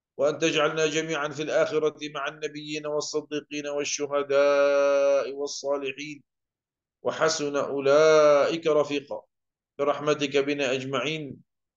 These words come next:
يا الله، يا أرحم الراحمين، إنك على كل شيء قدير وبالإجابة جدير، ولا حول ولا قوة إلا بك يا الله.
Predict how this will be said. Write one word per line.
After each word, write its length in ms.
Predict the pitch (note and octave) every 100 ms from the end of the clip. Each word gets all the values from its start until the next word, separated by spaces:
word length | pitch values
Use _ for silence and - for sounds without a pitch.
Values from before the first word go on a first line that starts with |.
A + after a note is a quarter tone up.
| -
يا 200 | C#3+ C3
الله، 260 | C3+ C#3
يا 160 | C#3 B2+
أرحم 300 | C3 C#3 C#3
الراحمين، 720 | C3 C3+ C3 C#3 D3+ D#3+ C3 _ _ _ _ _
إنك 280 | C#3 C#3+ C#3
على 260 | C3 C#3+ C#3
كل 300 | C#3+ C#3+ C3+
شيء 360 | C#3 C3 C#3+
قدير 440 | C#3 C#3 D3+ D3 A2
وبالإجابة 840 | B2+ D3 - C#3+ C#3+ D3 C#3+ D3
جدير، 600 | C#3+ C#3 D3 D3 D#3+ - _ _ _ _ _ -
ولا 220 | C#3 C#3+
حول 280 | - D3+ C#3+
ولا 280 | C#3 C#3 C#3
قوة 400 | C#3 C#3+ C#3+ C#3
إلا 340 | C3 C#3 C#3+
بك 240 | C#3 C#3 C3+
يا 280 | C3+ C3+ A#2
الله. 360 | C#3 C3+ F#2+